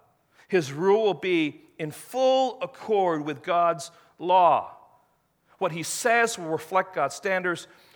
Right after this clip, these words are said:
What he, uh, how he acts will reflect God's character. Just an incredible picture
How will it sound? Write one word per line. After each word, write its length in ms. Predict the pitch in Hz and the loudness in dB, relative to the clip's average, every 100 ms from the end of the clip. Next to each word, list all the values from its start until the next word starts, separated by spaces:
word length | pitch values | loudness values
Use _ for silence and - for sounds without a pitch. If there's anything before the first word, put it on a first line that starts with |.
| - | 0
What 200 | 175 143 | 0 0
he, 320 | 180 151 135 _ _ _ | -6 -8 -8 _ _ _
uh, 80 | 131 | -2
how 220 | 196 180 | 2 2
he 160 | 160 - | 0 0
acts 360 | 180 208 214 - | 4 4 4 -2
will 120 | 160 | -8
reflect 420 | 151 - 160 156 | -8 0 0 0
God's 320 | - 147 143 - | 0 0 0 -8
character. 800 | - - 147 143 139 - 135 110 - _ _ _ _ _ _ _ _ _ | -14 -10 -2 0 0 -2 -12 -12 -14 _ _ _ _ _ _ _ _ _
Just 120 | - - | -18 -14
an 40 | |
incredible 480 | 156 - 160 151 156 | -14 -8 -4 -2 -4
picture 500 | 156 214 214 - 95 | -10 -14 -12 -16 -16